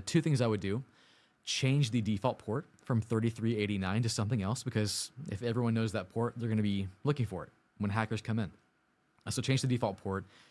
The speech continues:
and then do not open that port up anywhere. You only access those machines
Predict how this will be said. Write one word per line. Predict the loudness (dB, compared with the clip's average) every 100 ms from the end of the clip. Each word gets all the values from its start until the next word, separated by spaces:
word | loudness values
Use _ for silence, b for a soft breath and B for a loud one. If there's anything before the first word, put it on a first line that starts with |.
| B B -2
and | 2
then | 2 2
do | 0
not | 2 2 2
open | -2 0
that | -2 -2
port | -2 0
up | -2 -6 -20 _ -2
anywhere. | 0 0 -4 -12 _ _ _ _ _ _
You | -6 0
only | 2 4
access | 2 0 -2
those | -2 -2
machines | -2 0 0 2 0